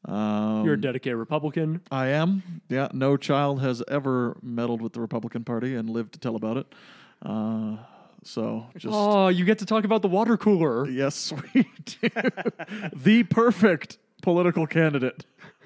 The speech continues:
Speaker 1: <laughs> is a water cooler.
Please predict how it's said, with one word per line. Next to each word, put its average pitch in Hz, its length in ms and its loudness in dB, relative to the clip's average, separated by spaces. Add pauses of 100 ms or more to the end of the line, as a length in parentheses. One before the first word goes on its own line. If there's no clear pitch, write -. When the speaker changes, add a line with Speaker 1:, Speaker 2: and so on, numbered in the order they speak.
(160)
Speaker 1:
<laughs> - 40 -6 (2000)
is 143 140 2
a 147 60 4
water 131 340 4
cooler. 107 460 -4